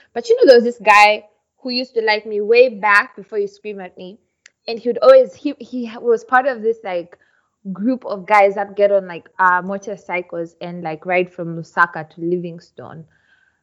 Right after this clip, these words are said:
And that's, like, a six-hour thing. And it was, he would always ask me, like, "Anita, come on, like, do you wanna come with me?" Now imagine if I had orgasmed on my way there. And if I had fainted, you wouldn't even know me today.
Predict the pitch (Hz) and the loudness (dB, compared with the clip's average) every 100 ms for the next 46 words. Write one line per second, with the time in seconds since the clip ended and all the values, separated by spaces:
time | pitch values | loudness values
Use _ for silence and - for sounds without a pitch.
0 | - 185 185 196 180 175 _ - 214 - | -14 -8 -8 -6 -8 -8 _ -10 -10 -4
1 | 165 190 180 - _ - 180 170 175 180 | 0 0 -2 -8 _ 0 0 0 -10 -6
2 | 208 202 190 170 - _ _ 277 285 302 | -4 0 0 -2 -6 _ _ 6 8 8
3 | 311 254 220 226 - 220 180 - 226 240 | 6 2 0 -2 -4 -14 -14 -8 -8 -8
4 | 214 247 233 185 175 170 _ - 170 208 | -10 -10 -8 -10 -12 -14 _ -12 -8 -4
5 | 208 196 196 190 202 202 233 233 254 214 | -6 -8 -12 -10 -10 -8 -4 -2 0 0
6 | 220 294 208 196 190 185 185 175 175 190 | 2 4 4 0 0 0 -2 -2 -2 0
7 | 190 185 160 190 196 165 165 170 156 160 | 2 -2 -2 -2 -2 -2 0 0 2 0
8 | 123 113 _ _ _ _ 196 208 202 180 | -2 -8 _ _ _ _ 4 6 6 6
9 | 175 196 214 214 190 196 285 320 381 359 | 6 6 6 8 4 4 4 4 4 4
10 | 330 285 302 302 294 214 269 269 | 0 2 0 0 -8 0 2 2